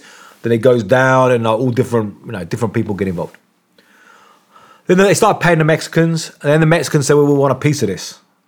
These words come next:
So for a while, it was like, "We own this cocaine between us fifty fifty." Then the Mexicans, in the end, just started buying the cocaine from the Colombians, just buy it off you in Colombia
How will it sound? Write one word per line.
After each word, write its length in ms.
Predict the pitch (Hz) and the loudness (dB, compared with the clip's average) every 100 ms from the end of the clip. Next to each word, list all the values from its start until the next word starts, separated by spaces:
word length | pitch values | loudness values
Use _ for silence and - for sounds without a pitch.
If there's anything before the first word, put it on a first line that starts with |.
| - | -10
So 120 | 113 | -4
for 80 | 120 | 2
a 40 | |
while, 180 | 139 127 | 2 2
it 20 | |
was 120 | 104 | 0
like, 200 | 110 101 | -4 -2
"We 140 | 127 120 | 0 2
own 220 | 117 113 | 2 -2
this 220 | 104 - | -6 -10
cocaine 360 | - 110 113 104 | -6 -2 -2 -4
between 200 | - 117 | -4 -6
us 60 | |
fifty 260 | 110 95 110 | -6 -10 -8
fifty." 460 | 127 120 160 165 - - - - | -10 -6 -4 -4 -6 -20 -20 -16
Then 80 | - | -4
the 60 | 120 | 0
Mexicans, 400 | 139 123 139 113 | 0 0 -2 -2
in 60 | 117 | 0
the 100 | 131 | 0
end, 320 | 127 113 - - | 0 -4 -8 -10
just 140 | 110 | -8
started 280 | - 113 104 | -4 -4 -2
buying 240 | 92 127 117 | 0 0 0
the 80 | |
cocaine 380 | 110 113 110 117 | -2 -2 0 -2
from 100 | 98 | -2
the 60 | 101 | -2
Colombians, 440 | 110 120 104 87 | 0 0 -2 -6
just 240 | 107 95 - | -10 -12 -6
buy 180 | 110 | -4
it 40 | 107 | -4
off 220 | 101 - | -6 -8
you 120 | 110 | -6
in 80 | 104 | -4
Colombia 440 | 104 117 113 120 | -4 -4 -2 -4